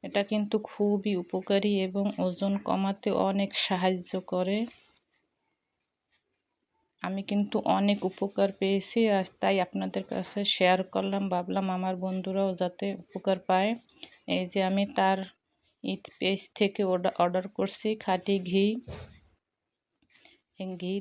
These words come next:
থেকে আমি এক চামচ ঘি দিয়ে দেব। এই ঘিটা কিন্তু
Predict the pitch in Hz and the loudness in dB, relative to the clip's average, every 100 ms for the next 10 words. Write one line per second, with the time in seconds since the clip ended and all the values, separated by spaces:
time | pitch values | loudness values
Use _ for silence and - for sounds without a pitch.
0 | 202 196 190 196 185 185 202 254 - _ | -2 -2 0 0 0 2 2 0 -4 _
1 | _ _ _ _ - 185 - - 196 196 | _ _ _ _ -8 -8 -6 0 2 4
2 | 202 185 170 185 190 190 190 185 190 175 | 2 0 0 0 2 2 2 2 0 2
3 | 214 240 - - - - - - - - | 2 2 -2 -18 -18 -16 -20 -20 -20 -20
4 | _ _ _ _ - _ _ - - 185 | _ _ _ _ -20 _ _ -20 -8 -6
5 | 180 185 185 202 220 208 | -4 -2 0 2 2 0